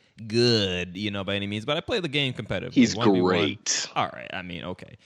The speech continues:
Speaker 1: But, uh, you know, I do my stream, and, you know, I play on Saturdays. We playing a little bit, uh, later today. We're recording this on a Saturday. Um,
Speaker 2: Nice.
Speaker 1: but they have a gaming center down here called the Versus Gaming Center, where they have a Smash Bros Weekly tournament for Smash Four.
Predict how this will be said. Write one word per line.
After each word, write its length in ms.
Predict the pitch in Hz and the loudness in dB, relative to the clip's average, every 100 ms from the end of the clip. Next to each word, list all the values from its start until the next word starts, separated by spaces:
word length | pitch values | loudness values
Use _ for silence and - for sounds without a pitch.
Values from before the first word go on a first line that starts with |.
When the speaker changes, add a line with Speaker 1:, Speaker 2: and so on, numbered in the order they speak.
| _ - | _ -8
Speaker 1:
But, 280 | - 123 123 | 0 2 2
uh, 260 | - 135 50 | -2 -2 -2
you 120 | - 120 | -4 -2
know, 80 | |
I 60 | 113 | 0
do 120 | 131 | 0
my 120 | 131 | 0
stream, 400 | 117 - 110 98 | 0 0 -2 -2
and, 120 | 98 92 | -2 -4
you 80 | |
know, 120 | 98 90 | -4 -4
I 60 | |
play 160 | 87 101 | -4 -6
on 120 | 90 | -6
Saturdays. 340 | 101 90 92 | -6 -4 -4
We 80 | 135 | -6
playing 240 | 139 165 156 | -6 -6 -2
a 40 | |
little 120 | 156 | -4
bit, 180 | 151 147 | -2 -4
uh, 200 | 131 139 | -4 -6
later 240 | 139 143 143 | -4 -6 -6
today. 200 | 156 101 | -2 -2
We're 80 | 95 | -4
recording 300 | 87 98 90 | -6 -6 -6
this 120 | 87 | -6
on 100 | 87 | -8
a 40 | |
Saturday. 360 | 90 85 - - - _ _ - | -6 -8 -8 -10 -14 _ _ -8
Um, 320 | 92 92 90 | -2 -2 -2
Speaker 2:
Nice. 420 | 65 - - - - - | -6 -10 -18 -20 -18 -2
Speaker 1:
but 200 | 117 104 | 0 2
they 100 | 143 | 2
have 200 | 156 135 | 2 0
a 80 | 120 | -2
gaming 340 | 117 170 202 | -2 -2 -4
center 260 | - 101 95 | -4 -4 -4
down 240 | 90 90 | -6 -6
here 180 | 101 90 | -6 -8
called 220 | 101 101 | -4 -6
the 40 | 95 | -4
Versus 320 | 113 127 110 | -4 -4 -6
Gaming 300 | 107 113 110 | -4 -2 -4
Center, 280 | - 85 80 | -6 -8 -6
where 100 | 87 | -6
they 140 | 98 | -6
have 320 | 98 101 95 90 | -4 -4 -4 -4
a 280 | 92 90 82 _ _ | -6 -6 -8 _ _
Smash 340 | - - 120 113 | -16 -6 -4 -2
Bros 260 | 113 107 | 0 0
Weekly 520 | 101 117 - 107 104 92 | 0 -2 0 0 0 -2
tournament 420 | 151 160 101 82 | -2 -2 -2 -6
for 120 | 95 | -8
Smash 360 | - 95 95 - | -8 -6 -6 -6
Four. 280 | 147 92 | -4 -4